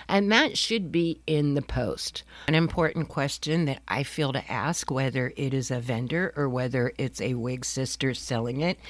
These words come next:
is ask, "Why is it being sold?" That's gonna give you some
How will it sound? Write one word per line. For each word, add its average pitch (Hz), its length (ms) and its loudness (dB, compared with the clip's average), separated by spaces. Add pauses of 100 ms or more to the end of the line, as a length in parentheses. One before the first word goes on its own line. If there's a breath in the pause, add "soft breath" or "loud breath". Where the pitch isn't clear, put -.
(260 loud breath)
is - 360 2
ask, 131 420 2 (180 soft breath)
"Why 185 760 2 (120)
is 143 220 0
it - 160 -6
being 117 340 -2
sold?" 90 480 -8 (320 loud breath)
That's - 280 2
gonna 285 200 2
give 170 200 0
you 156 140 2
some 147 300 0